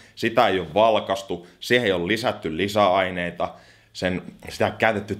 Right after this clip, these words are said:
torjunta-aineita, kemikaaleja lisätty, eli kaikki einesruuat vastaavat on totta kai itsestäänselviä. Ne ei ole kovin alkuperäistä ja hyvää ruokaa meille. Mut käytännössä tää tarkoittaa monesti siellä kaupassa luomulaatuista ruokaa. Eli semmoista ruokaa,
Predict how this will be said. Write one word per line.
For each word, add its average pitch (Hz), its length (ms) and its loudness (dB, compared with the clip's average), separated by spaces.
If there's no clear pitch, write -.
torjunta-aineita, 92 960 0
kemikaaleja 98 720 0
lisätty, 95 420 -2
eli 87 100 -2
kaikki - 400 -2
einesruuat 101 600 0
vastaavat 80 500 -2
on 87 60 -10
totta 117 260 -4
kai 98 220 2
itsestäänselviä. - 840 -10
Ne 104 100 2
ei 107 60 -2
ole 104 120 -10
kovin 104 260 2
alkuperäistä 87 680 -2
ja 82 60 -4
hyvää 87 280 0
ruokaa 80 360 -4
meille. 67 320 -8
Mut - 100 -8
käytännössä 139 420 0
tää 143 180 4
tarkoittaa 143 440 2
monesti 135 340 0
siellä 107 220 2
kaupassa 107 680 0
luomulaatuista 90 840 0
ruokaa. 92 580 0
Eli 113 80 4
semmoista 117 240 0
ruokaa, 110 760 2